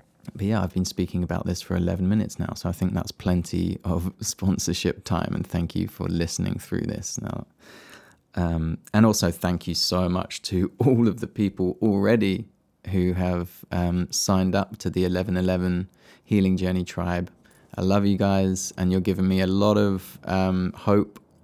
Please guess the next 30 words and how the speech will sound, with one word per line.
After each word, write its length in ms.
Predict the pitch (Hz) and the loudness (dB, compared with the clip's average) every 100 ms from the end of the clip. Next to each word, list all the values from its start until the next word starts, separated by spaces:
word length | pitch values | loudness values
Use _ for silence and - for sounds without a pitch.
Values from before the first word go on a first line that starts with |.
| _ - 92 | _ -8 -2
around 480 | 92 90 90 90 90 | 0 2 2 0 -2
this 360 | 87 90 - | 0 0 -2
being 760 | 90 - 90 92 90 87 87 92 - | -8 -2 0 0 0 -2 -2 -6 -6
already 680 | 90 87 92 92 92 92 92 - _ _ | -2 2 2 2 -2 -4 -8 -14 _ _
a 120 | - | -4
way 360 | 85 92 87 87 | 0 2 2 0
that 200 | 87 - | -2 -4
I 160 | 87 90 | -4 -4
can, 440 | - - - 92 - - - _ _ _ - | -6 -6 -6 -8 -12 -20 -20 _ _ _ -10
um, 500 | 85 85 85 82 82 - _ | -4 -2 -2 -2 -4 -8 _
support 800 | - - - 92 - 110 92 - | -8 -6 -2 -4 0 4 6 6
myself 800 | 90 90 - 101 98 101 - - _ _ _ _ _ _ _ _ _ - | 4 2 0 2 2 0 -4 -20 _ _ _ _ _ _ _ _ _ -2
in 340 | 95 92 90 87 | 2 4 2 0
sharing 540 | - 98 90 90 90 | 0 2 4 2 2
more 160 | 90 85 | 0 -2
content 600 | - 95 92 98 101 101 98 | 2 2 2 2 2 0 -2
that 220 | 92 90 | -2 -2
is 340 | 98 98 95 - | 0 2 2 0
a 60 | 98 | 2
little 280 | 101 113 117 | 4 4 2
bit 140 | 113 | 2
more 180 | 120 120 | 2 0
controversial, 800 | - 127 - 120 123 143 - - | 0 -4 0 0 2 0 0 -4
that 100 | - | 0
might 220 | 98 98 104 | 2 2 2
not 200 | 104 - | 0 0
sit 360 | - 120 - | 0 0 -2
quite 320 | - 113 120 | -2 -2 0
so 180 | - 113 | 2 2
well 500 | 104 113 98 92 110 | 4 4 4 0 -4